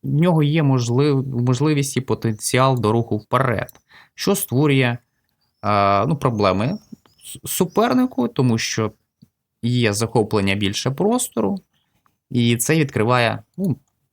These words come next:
наприклад, діагоналі, да, для… Для наших фігур. Ми можемо створювати різні атаки, ну, наприклад,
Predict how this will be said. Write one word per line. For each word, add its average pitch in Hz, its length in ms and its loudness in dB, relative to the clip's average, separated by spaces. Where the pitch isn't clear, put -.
наприклад, 95 480 -4
діагоналі, 95 680 0
да, - 160 -8
для… 98 440 -6
Для 101 140 -4
наших 95 360 -6
фігур. 190 320 0
Ми 117 120 2
можемо 101 440 0
створювати 98 640 -2
різні 98 400 -2
атаки, - 460 -2
ну, 170 120 0
наприклад, - 400 -4